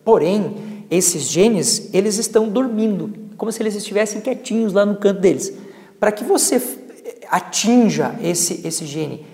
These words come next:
e desperte-o pra que ele faça alguma coisa por você, como aprender, como crescer, como ficar, é, mais saudável e assim por diante, você tem que fazer isso por meio da alimentação. Então, se você não faz,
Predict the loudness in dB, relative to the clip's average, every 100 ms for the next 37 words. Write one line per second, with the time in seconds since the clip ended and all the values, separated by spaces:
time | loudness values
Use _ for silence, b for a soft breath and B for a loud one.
0 | B -10 -6 -2 0 0 -2 0 2 2
1 | -2 -6 -6 -4 -4 -4 -4 -2 -2 -2
2 | 0 0 0 -2 -4 -6 -4 0 0 -2
3 | -8 -10 -6 0 0 0 B B -2 0
4 | 0 0 0 0 2 2 2 0 -2 0
5 | 0 0 0 2 2 0 -6 -8 -4 -2
6 | -2 -6 -16 -12 -4 -2 0 0 0 2
7 | 0 2 4 4 4 0 -4 -4 -8 -10
8 | -4 -4 -4 -8 B B B -8 -4 -2
9 | 2 2 2 0 -2 0 -2 -2 -2 -2
10 | -2 -4 -2 -4 -6 -10 -10 -8 -10 -12
11 | -20 _ b b b -4 -2 -2 -2 0
12 | 2 0 0 2 2